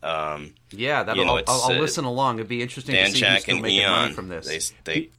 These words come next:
Speaker 2: Yeah.
Speaker 3: And, uh, we'll probably, whenever we get to the, uh, Casino Royale minute, I think we're gonna have a lot of talk about
Speaker 1: <laughs>
Speaker 3: Dan Jack and,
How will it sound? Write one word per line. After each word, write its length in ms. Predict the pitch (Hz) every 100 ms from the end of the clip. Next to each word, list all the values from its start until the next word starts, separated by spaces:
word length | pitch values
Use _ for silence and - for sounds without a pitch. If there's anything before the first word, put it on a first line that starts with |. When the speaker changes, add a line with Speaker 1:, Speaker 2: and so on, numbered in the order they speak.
| 95
Speaker 2:
Yeah. 340 | 90 92 90 82 - -
Speaker 3:
And, 300 | 139 127 123
uh, 20 | 135
we'll 380 | 147 156 143 127
probably, 300 | 139 139 131
whenever 280 | 131 135
we 200 | 127 123
get 200 | 113 131
to 120 | - 120
the, 340 | 113 110 110
uh, 100 | 107 -
Casino 400 | 120 - 135 120
Royale 320 | 113 113 120
minute, 260 | 110 98 95
I 40 |
think 180 | - -
we're 80 | 107
gonna 140 | -
have 100 | 113
a 40 | 110
lot 140 | -
of 100 | 139
talk 280 | - - -
about 220 | 175 -
Speaker 1:
<laughs> 100 | 127
Speaker 3:
Dan 220 | 143 127
Jack 300 | 123 120 113
and, 140 | 113